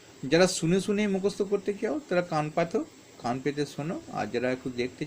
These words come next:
চাও, দেখো, অপশনগুলো দেখতে পারো, আমি শুধু উত্তরগুলো বলে দেব।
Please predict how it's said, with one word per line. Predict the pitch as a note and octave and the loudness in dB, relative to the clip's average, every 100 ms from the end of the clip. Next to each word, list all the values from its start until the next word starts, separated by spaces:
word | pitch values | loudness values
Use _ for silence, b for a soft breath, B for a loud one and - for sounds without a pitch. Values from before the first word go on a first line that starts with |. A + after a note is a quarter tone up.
| F#3 | -6
চাও, | A#3 | -6
দেখো, | F#3 - - - - - - - - - - B2 | -4 -4 -4 -12 -20 -20 -20 -20 -20 -20 -4 -2
অপশনগুলো | - C#3 C3 C3 | -2 -4 0 2
দেখতে | G#2+ - A2 | 2 -2 -4
পারো, | G2+ - - - - - - - - - - - - - - - - - - - - - - - - | -4 -8 -12 -18 -20 -20 -20 -20 -20 -20 -20 -20 -20 -20 -20 -20 -20 -20 -20 -20 -20 -20 -20 -20 -8
আমি | D3 C#3 C3+ B2 G2+ | -2 0 2 0 -2
শুধু | - F#3 | -4 0
উত্তরগুলো | E3 - D#3 D#3 F#3 | 0 0 0 2 4
বলে | A#2 F2+ | 4 2
দেব। | F#2 | 0